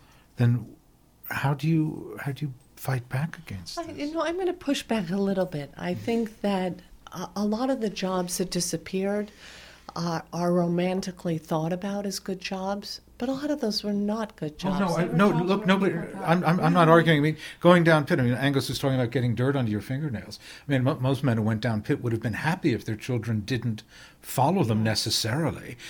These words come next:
Speaker 2: Yeah.
Speaker 1: But we also talk, and this is not romantic, about community. Uh,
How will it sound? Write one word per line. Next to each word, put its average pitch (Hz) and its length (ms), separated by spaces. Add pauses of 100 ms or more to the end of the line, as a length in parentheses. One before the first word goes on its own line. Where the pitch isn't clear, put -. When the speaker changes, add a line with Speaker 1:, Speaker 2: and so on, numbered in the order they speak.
(180)
Speaker 2:
Yeah. - 80
Speaker 1:
But 131 180 (240)
we 135 160
also 151 300
talk, 110 260
and 123 100
this 147 140
is 120 100
not 170 220
romantic, 104 520 (320)
about 113 380
community. 104 680 (360)
Uh, 120 80